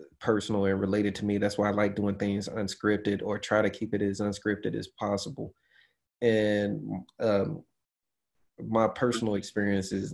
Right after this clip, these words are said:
like, uh, I'm here today because of my personal experiences, the bad,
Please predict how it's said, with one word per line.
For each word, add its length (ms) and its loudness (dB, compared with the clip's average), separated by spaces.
like, 420 -2
uh, 200 2
I'm 160 6
here 640 6
today 640 4
because 380 4
of 80 0
my 120 0
personal 420 0
experiences, 680 -2
the 140 0
bad, 600 6